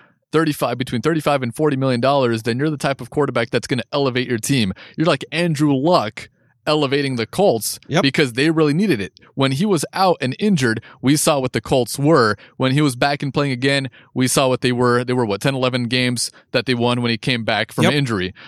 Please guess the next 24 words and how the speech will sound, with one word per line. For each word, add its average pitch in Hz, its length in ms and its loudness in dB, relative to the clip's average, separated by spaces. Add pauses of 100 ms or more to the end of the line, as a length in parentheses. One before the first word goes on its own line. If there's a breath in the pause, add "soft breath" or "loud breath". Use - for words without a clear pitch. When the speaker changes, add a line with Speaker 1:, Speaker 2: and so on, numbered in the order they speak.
(160 loud breath)
Speaker 1:
Uh, 113 160 0
but 135 140 0
he's 170 100 2
not 170 140 2
that 165 140 0
type 156 180 0
of 160 100 -8
player. 247 380 -2
He 143 100 0
has 147 160 2
a 101 100 -2
full 185 380 2
squad 123 560 0
of 113 160 -4
healthy 165 380 -2
players, 131 500 0
and 117 160 -6
he 110 80 -2
cannot 127 540 -4
take 123 240 -4
them 113 160 -2 (100)
over 117 300 0
the 98 120 -4
top. 85 300 -6